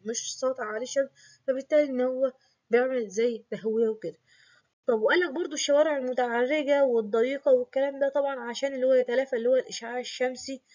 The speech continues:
وفي نفس الوقت اللي هو إيه المتعرجة عشان اللي هو الشد أو الظلال بتاع التعرج ده، تمام.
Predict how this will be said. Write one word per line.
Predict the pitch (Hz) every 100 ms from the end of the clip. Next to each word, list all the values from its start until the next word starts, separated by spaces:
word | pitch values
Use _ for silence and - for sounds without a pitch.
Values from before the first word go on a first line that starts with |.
| _ _ _ -
وفي | 262 -
نفس | 320 311
الوقت | 269 277 285
اللي | 247 247
هو | 277 262
إيه | 226 269
المتعرجة | 247 240 233 226 269 247
عشان | 226 269
اللي | 254 240
هو | 262
الشد | 254 - 254 214
أو | - 220
الظلال | 214 196 226 262 233
بتاع | 208 226 233
التعرج | 226 - 196 220 226 180
ده، | 175 - _ _ _ - - _
تمام. | - 202 262